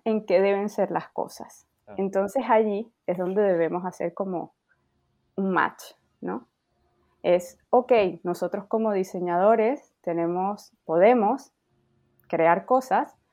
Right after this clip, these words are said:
Speaker 1: pero entonces tenemos que también inyectarle un poquito de qué es lo bueno, ¿no? Qué es lo que debe ser. Y entonces ahí hay un juicio de valor que se forma para crear,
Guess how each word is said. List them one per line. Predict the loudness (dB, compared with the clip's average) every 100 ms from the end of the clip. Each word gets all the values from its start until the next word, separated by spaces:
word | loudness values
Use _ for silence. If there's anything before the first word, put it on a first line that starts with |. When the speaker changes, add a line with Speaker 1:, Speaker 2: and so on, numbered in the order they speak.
| _ _
Speaker 1:
pero | 0 2
entonces | 2 0 -2 -4 -4
tenemos | -2 0 -2 -2
que | 0 0 0
también | -2 -4 -2 -2
inyectarle | 0 0 -2 -2 -2 -2
un | -4
poquito | -6 -6 -6 -4 0 2
de | 2 0 -4 _ _ _
qué | 2
es | 4
lo | 4 4
bueno, | 4 2 0
¿no? | -8 -12 _ _ _ _ _ _ -4
Qué |
es | 0
lo | 2 2
que | 0
debe | 2 2 2
ser. | -2 -8 -10 _ _ _ _ _ _ _ _ _ -4
Y | -2
entonces | 0 -2 -2
ahí | 0 2
hay | 2 0
un | -4
juicio | -2 -2 0 0
de | 0
valor | 2 2 0 -4
que | -6
se | -10 -8
forma | 2 2 2 -2 -10 -12 _ _ _
para | 2 2 0
crear, | -2 2 2 0